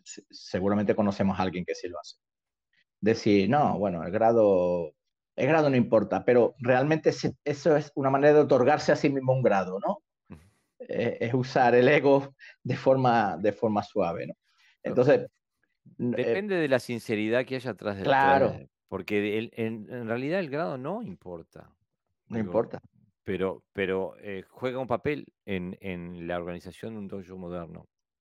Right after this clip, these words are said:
Speaker 2: sea en
Speaker 1: Mm.
Speaker 2: Japón o en, o en España o en Dinamarca o en Uruguay.
Speaker 1: Nadie
Speaker 2: Y
Speaker 1: se
Speaker 2: bueno.
Speaker 1: trae a un, a un japonés cinturón blanco. <laughs>
Speaker 2: Claro, exactamente.
Speaker 1: <laughs>
Speaker 2: Nos escribe Julio Ariel,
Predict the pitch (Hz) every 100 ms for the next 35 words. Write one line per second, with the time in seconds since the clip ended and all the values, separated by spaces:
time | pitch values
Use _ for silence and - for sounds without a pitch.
0 | _ - 98 90 92 107 110 113 101 92
1 | 76 92 80 - 101 104 101 87 82 82
2 | 95 95 - 92 87 85 87 95 90 _
3 | _ _ _ _ _ - 110 123 147 151
4 | 156 135 131 120 120 123 127 123 117 113
5 | 117 117 113 107 104 92 92 - 98 95
6 | 104 151 143 - - 120 110 120 92 87
7 | 107 101 107 113 92 - - _ _ 147
8 | 131 - 147 - - - - _ _ _
9 | _ - 117 110 - 143 151 135 120 -
10 | 127 127 123 123